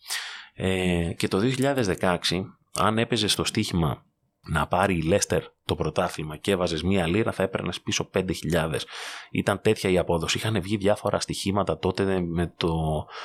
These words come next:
τι πιο απίθανο μπορεί να συμβεί από το να πάρει η Leicester το πρωτάθλημα. Ε, και ήτανε, ήταν απίστευτο, τι να σας πω, δηλαδή, καταλαβαίνει κανένας πριν το ζήσει ότι ο στόχος της Leicester ήταν να μην πέσει κατηγορία και όμως πήρε το πρωτάθλημα. Έβγαινε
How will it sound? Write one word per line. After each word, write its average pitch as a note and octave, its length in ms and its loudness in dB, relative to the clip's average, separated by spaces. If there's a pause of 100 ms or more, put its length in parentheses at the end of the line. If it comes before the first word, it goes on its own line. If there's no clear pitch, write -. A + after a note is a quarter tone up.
(1040)
τι B2 140 4
πιο A#2+ 240 4
απίθανο G#2+ 420 2
μπορεί G2 220 4
να A2 80 2
συμβεί F#2 240 2
από G#2+ 160 2
το G2 60 0
να F#2+ 120 2
πάρει G#2 220 4
η - 60 2
Leicester G2+ 280 2
το F#2 100 0
πρωτάθλημα. F2+ 640 0 (360)
Ε, G2 260 2
και F#2+ 180 -2
ήτανε, A#2+ 580 0 (920)
ήταν D3+ 300 2
απίστευτο, D3 540 2
τι B2 100 -4
να B2+ 60 0
σας G#2+ 160 -2
πω, G#2 100 2
δηλαδή, G#2 380 2 (260)
καταλαβαίνει A2+ 580 2
κανένας B2 440 2 (180)
πριν C3 160 2
το A2+ 140 4
ζήσει B2 320 2
ότι A#2 340 -2 (200)
ο - 140 0
στόχος B2+ 320 2
της A2 180 2
Leicester C3+ 240 2
ήταν C3 180 0
να B2+ 80 0
μην A#2+ 120 -4
πέσει B2 200 0
κατηγορία A2 520 2
και B2+ 120 0
όμως A#2 180 2
πήρε A#2 160 2
το G#2+ 80 -2
πρωτάθλημα. G#2 520 2
Έβγαινε A#2 340 2